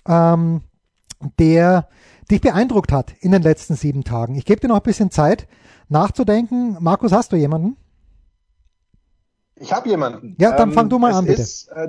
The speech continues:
Speaker 2: die, es ist, äh, die liebe Esther Sedlacek, die ich, äh, diesmal herausheben möchte und die für mich Mitarbeiterin der Woche ist, weil sie ihre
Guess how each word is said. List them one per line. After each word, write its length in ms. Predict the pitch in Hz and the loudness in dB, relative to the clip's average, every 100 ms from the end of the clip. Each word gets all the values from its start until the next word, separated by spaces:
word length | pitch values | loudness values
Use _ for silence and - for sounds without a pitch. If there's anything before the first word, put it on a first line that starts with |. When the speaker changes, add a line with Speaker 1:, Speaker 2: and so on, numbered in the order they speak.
| 147 | -12
Speaker 2:
die, 260 | 165 160 151 _ _ _ _ _ _ _ _ | -12 -10 -12 _ _ _ _ _ _ _ _
es 200 | 139 147 | -10 -6
ist, 240 | 180 - | -8 -6
äh, 180 | 160 156 | -4 -4
die 100 | 151 | -2
liebe 240 | 165 196 | -2 -2
Esther 280 | 165 165 175 | -4 -8 -8
Sedlacek, 640 | - 208 165 - 151 180 - | -4 -4 -4 -4 -6 -8 -6
die 160 | 151 | -6
ich, 200 | 147 - | -6 -10
äh, 60 | 143 | -12
diesmal 380 | 139 190 170 143 | -10 -8 -6 -4
herausheben 520 | 127 170 208 147 135 | -4 -4 -6 -10 -10
möchte 300 | 139 156 160 | -12 -12 -12
und 100 | 143 | -10
die 120 | 160 | -10
für 100 | 139 | -8
mich 180 | 151 - | -10 -10
Mitarbeiterin 500 | 156 143 147 147 143 | -8 -4 -4 -4 -4
der 100 | 123 | -6
Woche 200 | 170 147 | -6 -10
ist, 320 | 143 156 _ | -14 -16 _
weil 260 | 123 147 147 | -8 -6 -8
sie 120 | 165 | -8
ihre 320 | 143 147 | -6 -4